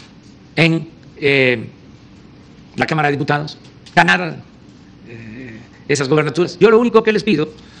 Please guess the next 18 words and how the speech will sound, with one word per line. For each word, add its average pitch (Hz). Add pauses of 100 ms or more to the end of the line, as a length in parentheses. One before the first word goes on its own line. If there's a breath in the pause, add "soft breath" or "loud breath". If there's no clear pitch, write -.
(140)
es 170
que 196
se 196
actúe 202
con 202
responsabilidad 190
y 180
que 180
no 208 (920)
se 190
mezclen 220
las 208
cosas. - (1300)
Una 233
cuestión 240
es 214
lo 202
partidista 208